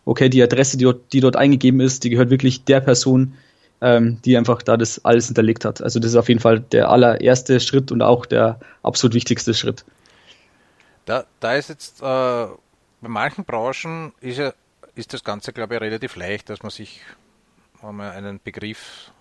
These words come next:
Speaker 2: ähm, zuordnet wie Installateur, Steuerberater.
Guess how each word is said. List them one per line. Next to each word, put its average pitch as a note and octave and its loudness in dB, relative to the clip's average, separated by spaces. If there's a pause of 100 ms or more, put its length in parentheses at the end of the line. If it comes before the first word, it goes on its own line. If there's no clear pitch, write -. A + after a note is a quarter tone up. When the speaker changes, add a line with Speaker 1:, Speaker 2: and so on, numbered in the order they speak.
(240)
Speaker 2:
ähm, F#2+ -14
zuordnet G2+ -12
wie G#2 -12
Installateur, G2 -14
Steuerberater. F#2 -12